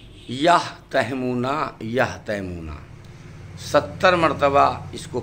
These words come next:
पढ़ें और किसी भी मीठी चीज़ पर दम करें और अपने महबूब को खिला दें।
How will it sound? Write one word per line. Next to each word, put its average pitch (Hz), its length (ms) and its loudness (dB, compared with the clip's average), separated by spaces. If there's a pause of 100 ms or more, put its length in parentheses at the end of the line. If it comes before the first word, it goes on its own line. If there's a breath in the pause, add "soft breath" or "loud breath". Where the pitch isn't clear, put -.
पढ़ें 160 460 2 (600 loud breath)
और 127 220 -4
किसी 160 340 -4
भी 160 160 0
मीठी 143 320 0
चीज़ 117 260 -10
पर 107 120 -6
दम 120 240 -2
करें 165 400 0 (680)
और 139 320 2
अपने 160 560 0 (1700)
महबूब 120 640 -2
को 139 140 -4
खिला 98 320 -4
दें। 80 220 -10